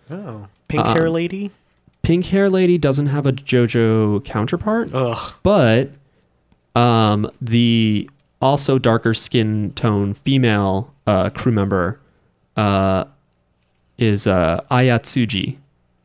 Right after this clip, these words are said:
Speaker 2: um, Cinderella's stand user in JoJo.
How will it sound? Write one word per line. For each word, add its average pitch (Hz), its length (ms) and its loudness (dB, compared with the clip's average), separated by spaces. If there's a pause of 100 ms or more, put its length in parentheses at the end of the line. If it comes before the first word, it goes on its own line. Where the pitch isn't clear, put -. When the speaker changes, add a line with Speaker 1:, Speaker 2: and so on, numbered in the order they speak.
(500)
Speaker 2:
um, 101 480 -4 (280)
Cinderella's 101 720 0
stand 95 320 -6
user - 280 -6
in - 140 -6
JoJo. - 460 -4